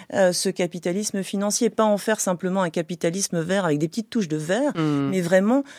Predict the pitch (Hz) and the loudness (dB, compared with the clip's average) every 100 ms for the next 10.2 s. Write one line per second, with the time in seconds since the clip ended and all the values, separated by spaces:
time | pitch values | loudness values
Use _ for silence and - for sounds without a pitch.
0 | - 180 165 208 196 - 180 214 190 - | -2 0 0 0 0 0 -2 -2 -4 -6
1 | 185 180 170 170 165 - - - 170 156 | -8 -8 -8 -8 -8 -8 -8 -4 -2 0
2 | 147 - - 160 - 160 160 165 160 180 | -2 -12 -4 -4 0 0 4 4 4 4
3 | 180 180 - 240 214 196 180 180 156 180 | 6 6 6 6 6 2 4 4 4 0
4 | 160 240 254 180 151 147 156 147 139 143 | 0 0 2 4 6 6 6 6 4 2
5 | 147 185 147 147 131 165 - 156 165 226 | 2 0 2 -2 -2 -2 2 4 6 6
6 | - 151 131 - - - - 156 143 139 | 4 -2 -2 -4 -8 -6 -2 0 2 0
7 | 135 135 143 143 - 143 - 135 151 156 | -2 -2 -2 -2 -4 -4 -2 -2 0 0
8 | - 214 208 156 151 147 143 151 139 135 | 4 6 8 6 4 2 2 2 2 4
9 | 175 202 202 - 139 135 - 127 143 135 | 6 6 4 -4 -4 -4 -6 -6 -2 2
10 | 151 151 | 4 4